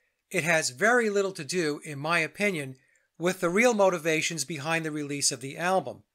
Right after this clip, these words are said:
The article is titled, "Sir Paul McCartney Made His New Album in Lockdown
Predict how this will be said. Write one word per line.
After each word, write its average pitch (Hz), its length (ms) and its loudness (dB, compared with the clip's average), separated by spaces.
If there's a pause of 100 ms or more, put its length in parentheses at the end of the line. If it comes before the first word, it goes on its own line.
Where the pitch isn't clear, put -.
(480)
The 165 160 -4
article 240 420 4
is 185 140 0
titled, 165 480 0 (340)
"Sir - 240 2
Paul 233 240 0
McCartney 190 540 2
Made 175 180 0
His 147 180 -4
New 202 220 0
Album 156 460 0
in 165 140 -8
Lockdown 147 720 0